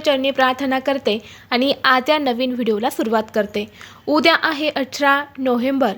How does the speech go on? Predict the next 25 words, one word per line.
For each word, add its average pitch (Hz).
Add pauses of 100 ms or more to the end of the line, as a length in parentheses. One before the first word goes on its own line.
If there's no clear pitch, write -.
(140)
वार 254
सोमवार 262 (340)
आणि 262
या 269
दिवशी 262 (180)
आलेली 233
आहेत 226 (340)
संकष्टी 262
चतुर्थी. 233 (720)
कार्तिक 302
महिन्यातील 311
कृष्ण 285
पक्षातील 269
चतुर्थीला 247 (160)
गणाधिप 269
संकष्टी 277
चतुर्थी 254 (100)
असे 269
म्हटले 220
जाते. 208 (680)
प्रत्येक 370
महिन्यामध्ये 311
चतुर्थी 277
तिथी 262
ही 254